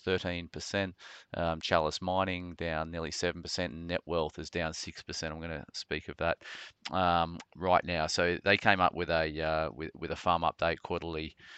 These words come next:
uh, quarterly update. Um, essentially, funds under administration, um, for the quarter were two point oh seven billion,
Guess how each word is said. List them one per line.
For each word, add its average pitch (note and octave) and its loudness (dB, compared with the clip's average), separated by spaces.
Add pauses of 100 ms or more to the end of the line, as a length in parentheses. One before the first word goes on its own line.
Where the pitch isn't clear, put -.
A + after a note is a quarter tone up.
(160)
uh, E2+ 2
quarterly E2+ 0
update. E2 2 (120)
Um, D#2 -2
essentially, F#2 0
funds G2 4
under E2 0
administration, E2 0 (380)
um, D#2+ 6
for - -10
the F2+ -2
quarter G2 2
were E2+ -2
two F#2+ -4
point E2+ -6
oh E2+ 0
seven E2 -2
billion, F#2+ -4